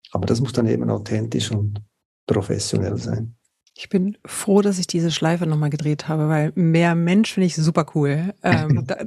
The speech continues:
Speaker 2: das habe ich noch gar nicht so betrachtet, weil ich spreche tatsächlich auch von Mehrwert. Äh, aber weil mir auch kein anderes Wort irgendwie sozusagen in den Sinn kam, aber mehr Mensch, ähm, finde ich großartig, weil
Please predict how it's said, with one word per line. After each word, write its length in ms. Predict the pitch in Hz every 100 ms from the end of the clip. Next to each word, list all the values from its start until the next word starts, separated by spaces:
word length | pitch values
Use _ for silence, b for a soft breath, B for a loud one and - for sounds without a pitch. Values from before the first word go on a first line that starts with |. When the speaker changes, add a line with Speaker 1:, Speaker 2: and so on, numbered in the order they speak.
| -
Speaker 2:
das 160 | 185
habe 140 | 190 190
ich 80 | 185
noch 160 | 175
gar 100 | -
nicht 160 | 185 156
so 380 | 180 175 165 160
betrachtet, 400 | 175 - 190 -
weil 140 | 151
ich 100 | -
spreche 300 | - 185 175
tatsächlich 340 | 170 160 170 175
auch 100 | 160
von 200 | 185 156
Mehrwert. 540 | 156 151 160 233 - B B B B B B B _ _ -
Äh, 280 | 170 160 - 208 -
aber 640 | - - - - 170 160
weil 160 | 170 165
mir 160 | 165 -
auch 100 | -
kein 160 | 170
anderes 260 | 165 170 151
Wort 360 | 165 175 - -
irgendwie 300 | 170 170 156
sozusagen 340 | 156 151 170
in 140 | 175
den 120 | 165 151
Sinn 220 | 180 196
kam, 240 | - 165
aber 220 | 165 165
mehr 160 | 165 160
Mensch, 500 | 165 175 - - -
ähm, 300 | 175 170 165
finde 280 | 151 - 170
ich 160 | 151 -
großartig, 640 | 170 - 160 147 143 -
weil 340 | 156 151 151